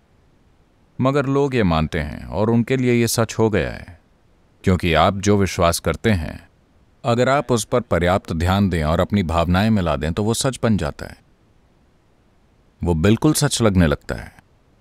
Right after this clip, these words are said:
दुनिया भर में हर तरह के ऊल जलूल विश्वास बहुत से लोगों के लिए बिल्कुल सच बन गए हैं,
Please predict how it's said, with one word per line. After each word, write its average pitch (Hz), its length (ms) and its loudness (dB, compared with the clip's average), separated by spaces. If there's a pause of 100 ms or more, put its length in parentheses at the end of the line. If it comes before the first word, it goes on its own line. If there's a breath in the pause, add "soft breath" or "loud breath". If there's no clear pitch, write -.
(2500)
दुनिया 156 400 2
भर 127 220 0
में 135 160 2
हर 117 260 0
तरह 110 340 0
के 117 160 -2
ऊल 110 280 2
जलूल 90 380 0
विश्वास 82 460 0
बहुत 82 320 -2
से 104 120 0
लोगों 85 280 0
के 85 140 -4
लिए 87 140 0
बिल्कुल 110 360 -2
सच - 320 -2
बन 85 160 2
गए 67 140 -2
हैं, - 300 -12